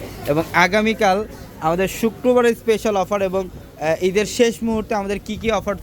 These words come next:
থাকবে দিল্লি বুটিক্সের শোরুমে, রেডি ড্রেসের শোরুমে, আমি just এই ভিডিওটার মধ্যে আপনাদেরকে এক্সাম্পল দেখাবো। আগামীকাল, আগামীকাল, আহ, সব ধরনের কালেকশনের মধ্যে অফার থাকবে। দেখেন, এই পাশটার মধ্যে আদিলন পাবেন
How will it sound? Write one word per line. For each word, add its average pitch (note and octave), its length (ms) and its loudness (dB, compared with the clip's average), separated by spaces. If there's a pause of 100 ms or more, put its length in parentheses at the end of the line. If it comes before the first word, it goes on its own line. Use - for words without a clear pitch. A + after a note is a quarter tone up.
(180)
থাকবে F3+ 300 -2
দিল্লি F3+ 300 0
বুটিক্সের F#3 360 -2
শোরুমে, E3 420 -2 (320)
রেডি F3 300 2
ড্রেসের G3 380 -2
শোরুমে, F#3 240 -4
আমি E3 160 -6
just E3+ 180 -2 (440)
এই F#3 140 0
ভিডিওটার F#3 400 -2
মধ্যে G3 200 0
আপনাদেরকে F3 380 -2
এক্সাম্পল E3 380 -2
দেখাবো। D#3 340 -2
আগামীকাল, E3+ 580 -2 (520)
আগামীকাল, G3 680 0
আহ, D3+ 480 0
সব G#3 340 2
ধরনের A3 220 4
কালেকশনের G3 380 2
মধ্যে F#3 180 2
অফার D#3 180 2
থাকবে। C#3+ 240 0
দেখেন, D3+ 220 0
এই F3+ 140 2
পাশটার G3+ 320 0
মধ্যে G3+ 240 0
আদিলন F#3+ 400 2
পাবেন C#3 280 0